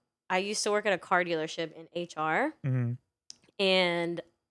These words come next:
Speaker 1: we hired a girl to be, like, my assistant to do stuff, and I was gonna train her to basically take over my position 'cause I was gonna do some marketing shit.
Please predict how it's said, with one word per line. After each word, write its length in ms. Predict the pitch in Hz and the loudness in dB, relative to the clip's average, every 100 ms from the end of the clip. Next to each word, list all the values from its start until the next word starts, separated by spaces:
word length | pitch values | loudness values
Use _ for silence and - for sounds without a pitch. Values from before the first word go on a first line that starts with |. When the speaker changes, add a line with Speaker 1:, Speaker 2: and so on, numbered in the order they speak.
| - | -4
Speaker 1:
we 240 | 185 185 | 0 0
hired 460 | 170 190 190 196 190 | 4 6 8 6 4
a 80 | 190 | 0
girl 380 | 175 185 180 180 | 4 6 6 4
to 180 | - 175 | 0 0
be, 160 | 180 | 4
like, 200 | 175 165 180 | 4 4 0
my 120 | 156 | -2
assistant 580 | 151 214 208 - 185 180 | -2 -2 -2 -2 -4 -4
to 60 | 170 | -6
do 220 | 185 180 | -4 -6
stuff, 360 | - 175 170 | -2 -2 0
and 80 | 175 | -2
I 20 | |
was 80 | 165 | -4
gonna 160 | 160 160 | -4 -4
train 240 | - 170 | -2 -2
her 100 | 175 | 0
to 80 | 165 | 0
basically 360 | 175 180 - 180 | 2 2 0 -2
take 220 | 190 185 | 2 4
over 160 | 180 175 | 4 4
my 120 | 160 | 0
position 500 | 175 175 180 175 170 | -2 -2 0 0 -2
'cause 540 | - - _ _ - 170 | -4 -14 _ _ -2 0
I 20 | |
was 80 | 165 | 2
gonna 160 | 165 | 0
do 80 | 160 | -2
some 160 | 160 160 | -2 0
marketing 380 | 180 175 143 143 | 0 0 -6 -6
shit. 280 | 156 117 | -4 -4